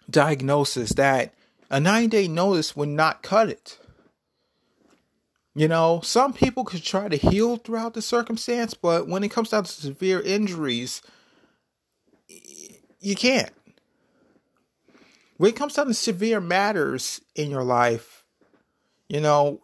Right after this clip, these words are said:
you need some time off where you really gotta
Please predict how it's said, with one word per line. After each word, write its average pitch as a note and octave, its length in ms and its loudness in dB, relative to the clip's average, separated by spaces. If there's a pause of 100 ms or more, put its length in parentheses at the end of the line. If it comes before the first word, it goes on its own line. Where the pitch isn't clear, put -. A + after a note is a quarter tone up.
you F3+ 160 -4
need A3 300 -2
some F3+ 180 -6
time F3 460 -2
off D#3 520 2 (680)
where D3 580 4 (640)
you C#3 120 -6
really E3+ 340 -2
gotta C#3+ 520 0